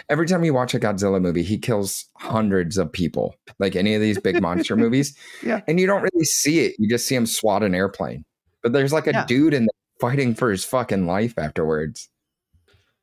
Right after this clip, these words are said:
Speaker 2: I've wondered if they've ever tried, I mean, did they ever attempt a Godzilla film where it was just, like, the person's point of view of him, like, smashing everything the entire time? Or would it be just too boring?
Speaker 1: It would be, uh,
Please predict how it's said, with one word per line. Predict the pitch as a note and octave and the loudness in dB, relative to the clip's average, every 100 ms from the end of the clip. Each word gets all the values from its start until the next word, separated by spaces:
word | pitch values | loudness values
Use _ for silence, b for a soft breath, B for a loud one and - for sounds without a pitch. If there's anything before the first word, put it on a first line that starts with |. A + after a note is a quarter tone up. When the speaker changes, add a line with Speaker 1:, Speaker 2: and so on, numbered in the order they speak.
| _ _ _ _ _ _ _ _ _ _ - | _ _ _ _ _ _ _ _ _ _ -4
Speaker 2:
I've | E3 B3 D#4 B3+ | -2 0 -2 -4
wondered | G#3+ B3 D4 D4 C#4+ | -2 0 0 0 0
if | B3+ G#3+ A3 | -2 -4 -2
they've | G#3+ G#3 F#3+ | -2 -2 -2
ever | F#3+ G3 F#3+ | 0 0 0
tried, | - F#3+ F#3+ - | 0 -2 -2 -2
I | E3 | 0
mean, | F#3 F3+ | 2 2
did | F#3+ | 0
they | G#3 A3 | 0 0
ever | G#3 G3 G3+ F#3+ - | 0 2 2 2 0
attempt | D3+ - E3+ E3 - | -2 0 -2 -2 -2
a | D#3 | 0
Godzilla | D#3+ D3 D3+ D3+ D#3 | 0 0 0 0 0
film | - D3+ D3 C#3 | 0 0 2 2
where | B2+ B2+ | 0 0
it | B2 | 0
was | B2+ B2 | 2 2
just, | C#3 B2+ - | 0 0 0
like, | B2 A#2 _ | -2 -4 _
the | C3 | -6
person's | - C3 - C3 B2 | -2 -2 0 -2 -2
point | - C3 C3 | 0 0 0
of | |
view | A#2+ B2+ B2+ B2+ | 0 2 2 2
of | B2 | 0
him, | C3+ B2 | 0 0
like, | B2 - | 0 0
smashing | - B2+ B2 - C3+ | 0 0 0 0 0
everything | C3 C#3 C3+ C#3+ C#3 | 0 0 0 0 2
the | C#3+ | 0
entire | D3 D3 D3 | 2 0 0
time? | D#3+ D3+ D#3 D#3+ | 0 2 0 -2
Or | C#3 D3 | 0 2
would | F#3 F3+ D3+ | 4 2 -2
it | D#3+ | 0
be | F#3+ | 0
just | D3+ E3 - | 0 -2 0
too | E3 C#3+ | 0 2
boring? | B2 A#2+ A2 A2 - _ _ _ _ _ C#3+ | 0 0 -2 -4 -12 _ _ _ _ _ 0
Speaker 1:
It | D#3 D#3 - | 0 2 2
would | D#3+ C#3 | 0 2
be, | D3+ D3+ | 2 2
uh, | C#3+ C3+ C3 B2 A#2+ | 4 2 2 2 0